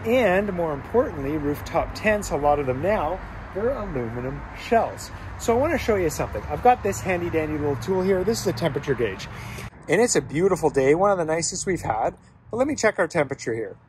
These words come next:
Let's say it's ten point eight degrees. Well, let's go over here into the sunshine.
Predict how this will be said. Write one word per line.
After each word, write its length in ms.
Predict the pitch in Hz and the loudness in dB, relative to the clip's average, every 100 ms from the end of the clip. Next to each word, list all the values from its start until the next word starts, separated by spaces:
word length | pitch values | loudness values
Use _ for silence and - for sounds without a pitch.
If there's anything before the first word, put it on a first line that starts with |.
| - | -8
Let's 220 | 180 208 220 | 0 2 4
say 100 | 185 | 2
it's 160 | 160 - | 0 -4
ten 360 | - 156 160 | 0 2 0
point 380 | 151 147 135 143 120 | -2 -2 -2 -4 -10
eight 180 | 117 - - | -12 -14 -14
degrees. 520 | 123 202 135 101 - - - - - | 0 2 2 0 -8 -12 -20 -12 4
Well, 320 | 131 214 - - - - - | 6 6 0 -14 -20 -20 0
let's 220 | 226 247 | 2 2
go 220 | - 208 | 2 4
over 200 | 196 170 | 4 2
here 580 | 151 - 180 117 180 208 - 143 | -4 -4 -2 0 0 -2 -8 -8
into 200 | 147 156 | -4 -2
the 100 | 165 | 2
sunshine. 640 | 220 240 202 151 98 | 2 0 -4 -6 -8